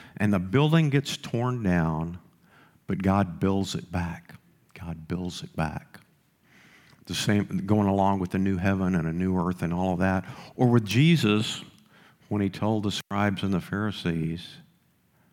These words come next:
"If you destroy this temple, I'll raise it up in three days," right?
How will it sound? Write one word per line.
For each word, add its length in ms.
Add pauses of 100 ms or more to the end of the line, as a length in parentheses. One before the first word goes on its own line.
(720)
"If 160
you 80
destroy 480
this 260
temple, 580 (1040)
I'll 140
raise 380
it 100
up 260
in 140
three 320
days," 480 (160)
right? 300